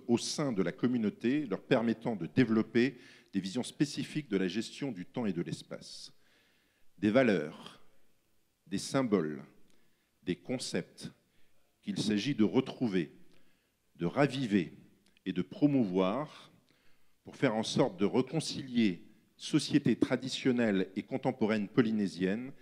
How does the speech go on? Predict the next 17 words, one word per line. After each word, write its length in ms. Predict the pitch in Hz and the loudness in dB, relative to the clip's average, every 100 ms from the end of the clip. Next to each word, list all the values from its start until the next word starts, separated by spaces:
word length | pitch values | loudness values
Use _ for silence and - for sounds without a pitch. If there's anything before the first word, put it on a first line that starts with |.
| - - _ 120 | -20 -20 _ -2
et 60 | |
ce 200 | 117 - | 2 4
pour 220 | 147 113 | 4 4
faire 180 | - 120 | 0 -2
face 320 | - 135 107 | 2 2 4
dans 100 | - | 0
le 80 | 95 | -2
Pacifique 640 | - 147 - - - 127 - | 2 2 0 -6 -6 -8 0
comme 200 | 117 110 | 2 4
ailleurs 500 | 98 98 127 139 - _ _ _ _ _ - - - | 2 2 0 -6 -16 _ _ _ _ _ -20 -20 -2
aux 100 | 117 | 4
défis 540 | 110 127 - 147 151 - - - - | 8 8 6 2 0 -2 -12 -20 -16
du 100 | - | -8
vingt 220 | 87 123 - | 0 0 4
et 40 | |
unième 300 | 110 107 104 | 2 2 -2
siècle. 420 | 95 80 78 - | -4 -8 -8 -8